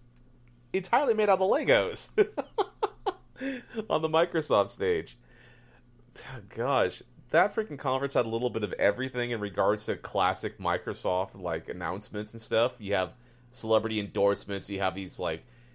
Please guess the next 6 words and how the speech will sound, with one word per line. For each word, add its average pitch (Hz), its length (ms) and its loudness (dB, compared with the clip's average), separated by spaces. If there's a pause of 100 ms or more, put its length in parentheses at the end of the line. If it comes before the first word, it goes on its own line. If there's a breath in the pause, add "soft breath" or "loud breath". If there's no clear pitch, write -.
(140)
crazy 110 460 -4
nonchalant, 98 760 -2
like, 85 180 -6
vehicles 92 840 -4
and, 87 160 -8
like, 76 320 -8